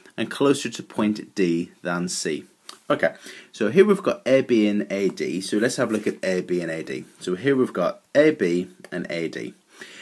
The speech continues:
Now it says that it's gonna have to be closer to A B than A D. So it has to be closer to this side than this side. So what you would do then is construct the angle bisector. So you'd construct the angle bisector, draw your angle bisector,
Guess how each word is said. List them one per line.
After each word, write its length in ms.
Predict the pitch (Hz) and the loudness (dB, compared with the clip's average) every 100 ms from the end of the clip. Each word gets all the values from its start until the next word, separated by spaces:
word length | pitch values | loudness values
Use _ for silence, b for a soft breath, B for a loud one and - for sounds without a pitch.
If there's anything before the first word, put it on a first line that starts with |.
| B - | B 0
Now 100 | 117 | 2
it 120 | 110 | 2
says 220 | - 196 202 | 4 4 6
that 80 | |
it's 140 | 185 - | 2 2
gonna 180 | 151 135 | -2 -2
have 180 | 131 | -8
to 60 | - | -2
be 120 | 127 | -2
closer 720 | - - 151 151 - 87 107 - _ _ - | -2 0 0 0 0 -2 -4 -10 _ _ -10
to 300 | - - 117 | -6 -2 2
A 160 | 113 | 2
B 440 | 98 92 87 120 - - | 2 0 0 -2 -6 -6
than 260 | 98 98 | -4 -2
A 220 | - 87 80 | -4 -4 -4
D. 300 | 82 73 - - | -6 -8 -10 -14
So 100 | 90 | -10
it 40 | |
has 140 | 123 | -8
to 40 | - | -6
be 100 | 110 | -6
closer 600 | - 147 123 - 82 87 107 | -2 2 2 2 -4 -6 -10
to 100 | - | -12
this 200 | - 131 | -4 -2
side 340 | - 71 76 76 _ | -2 -4 -6 -8 _
than 180 | 87 87 | -8 -6
this 140 | 90 - | -6 -6
side. 260 | 73 - - B B B B B | -8 -8 -14 B B B B B
So 120 | 151 | 2
what 200 | 208 - | 2 4
you 60 | 240 | 2
would 140 | 214 | 4
do 100 | 185 | 2
then 240 | - 82 | 2 -2
is 180 | 80 95 - B B - | -2 -4 -8 B B -8
construct 460 | 160 - 196 202 | -6 -2 -2 0
the 140 | 220 202 | -2 0
angle 360 | 131 120 98 | 2 2 0
bisector. 800 | 73 76 - 76 - - 180 - - | -2 -6 -6 -8 -6 -2 -2 -2 -12
So 140 | - | -4
you'd 140 | 92 - | -4 -2
construct 340 | 104 - 160 | -6 -4 -2
the 80 | 127 | -2
angle 180 | 92 87 | -2 -4
bisector, 500 | 82 - 87 151 - B B B | -6 -6 -6 -6 -6 B B B
draw 160 | - 170 | 2 6
your 100 | 185 | 6
angle 220 | 127 107 | 4 0
bisector, 560 | 85 87 92 90 131 | -2 -4 -4 -2 -2